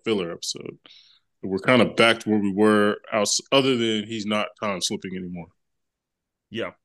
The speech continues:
Speaker 2: Like, all, all we have is, like, okay, Loki and Morbius are back together.
Speaker 1: Yeah, exactly.
Speaker 2: And they're gonna look for Sylvie.
Speaker 1: It felt like a, like a,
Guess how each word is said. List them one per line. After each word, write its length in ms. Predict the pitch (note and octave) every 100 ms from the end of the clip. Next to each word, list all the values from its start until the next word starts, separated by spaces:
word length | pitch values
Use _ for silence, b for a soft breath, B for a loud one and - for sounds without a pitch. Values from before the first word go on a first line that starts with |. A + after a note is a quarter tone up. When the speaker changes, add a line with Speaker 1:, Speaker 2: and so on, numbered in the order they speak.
| _
Speaker 2:
Like, 180 | G2+ G#2+
all, 260 | C#3+ E3 -
all 180 | E3+ A3+
we 120 | A3+
have 260 | F#3+ F3 D#3
is, 120 | C3+
like, 220 | A#2+ A#2
okay, 520 | B2 B2 A#2 G#2+ G#2 _ _ _ _ _ _ -
Loki 500 | B2 D3 F3 F#3+ F3
and 160 | D#3 D3
Morbius 460 | D3 C#3 C3+ B2+
are 80 | G#2+
back 320 | G#2 A#2 -
together. 420 | A#2+ G#2 F2+ C#2 _ _ _ _ -
Speaker 1:
Yeah, 200 | - F#2 - -
exactly. 360 | G2 E2+ D#2 _ _ _ _ -
Speaker 2:
And 580 | G#2+ G#2 G#2 G#2 G#2 - _ _ _ _ _ _ _ _ F#2+ -
they're 200 | A2+ G#2+
gonna 340 | G#2 A#2 A2+ G#2+
look 360 | G#2 B2 A#2+
for 180 | - A#2
Sylvie. 460 | - A2+ F#2 - _ _ _ _ _ _ _ _ -
Speaker 1:
It 80 | A2
felt 280 | - F#3+
like 240 | F3+ D#3 B2+
a, 260 | G2 E2+ - _ _ _ _ _
like 220 | A2 G#2 F#2+
a, 320 | F#2 F2